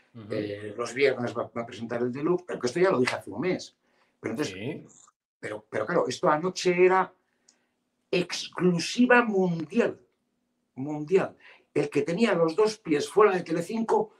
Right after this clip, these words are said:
Speaker 2: vuelve con los dos pies, la cabeza, el tronco, las extremidades, nada menos que para hacer dos prime time, eh, la parrilla de la tarde de tres días, el no sé qué, bueno, en fin, esto es
Speaker 1: No, no, y es que
Speaker 2: de
Speaker 1: aparte, y aparte, y aparte, mm,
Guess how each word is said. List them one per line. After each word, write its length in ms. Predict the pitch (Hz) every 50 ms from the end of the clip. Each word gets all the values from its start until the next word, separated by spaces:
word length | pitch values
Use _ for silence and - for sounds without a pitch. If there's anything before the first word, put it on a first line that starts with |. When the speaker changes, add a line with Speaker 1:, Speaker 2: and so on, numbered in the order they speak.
| _ _ _ _
Speaker 2:
vuelve 760 | - 120 120 123 139 175 208 214 214 214 220 214 185 208 196
con 220 | 208 165 151 139
los 120 | 131 131 127
dos 200 | 165 185 180 -
pies, 500 | _ - 175 185 196 185 185 180 - -
la 160 | 127 143 139
cabeza, 500 | - 127 131 165 180 180 180 - 185 180 180
el 160 | 156 135 123
tronco, 440 | - 165 175 175 185 180 - 170 175
las 140 | 165 143 -
extremidades, 720 | - - - 135 131 135 139 165 175 180 180 180 - _ _ _ _ _ _ _ -
nada 240 | - 143 160 165 165
menos 200 | 180 185 180 -
que 100 | - 151
para 180 | - 127 127
hacer 240 | 123 - 156 120 107
dos 180 | 123 175 175 -
prime 240 | - 190 180 135
time, 300 | 113 - 123 123 113 104 - _ _ _ _ _ _ _ _ _
eh, 320 | - 135 131 131 131 127 123 123
la 140 | 139 135 -
parrilla 500 | 143 139 143 160 185 190 180 202 190 185
de 200 | 180 180 175 170
la 160 | 160 160 156
tarde 300 | - 185 185 170 190 196
de 60 | 175 -
tres 280 | - 170 185 175 -
días, 460 | 123 135 131 110 87 87 - - - -
el 200 | 123 135 143 143
no 120 | 131 120
sé 180 | - - - - -
qué, 180 | - - 160
bueno, 220 | 135 117 110 107 104
en 60 | -
fin, 140 | 117 113 117
esto 180 | 117 - 151 127
es 100 | - 117
Speaker 1:
No, 60 | 131
no, 140 | 175 190 156
y 100 | 135 131
es 80 | 131
que 60 | 123
Speaker 2:
de 60 | 123 160
Speaker 1:
aparte, 640 | 151 - 160 170 170 175 196 202 185 - - - -
y 100 | 131 131
aparte, 600 | 123 117 117 - 123 131 135 - - 180 190 -
y 80 | 147 131
aparte, 680 | 120 120 120 117 127 131 127 - 180 190 196 180 - - -
mm, 460 | 131 123 120 117 113 113 113 113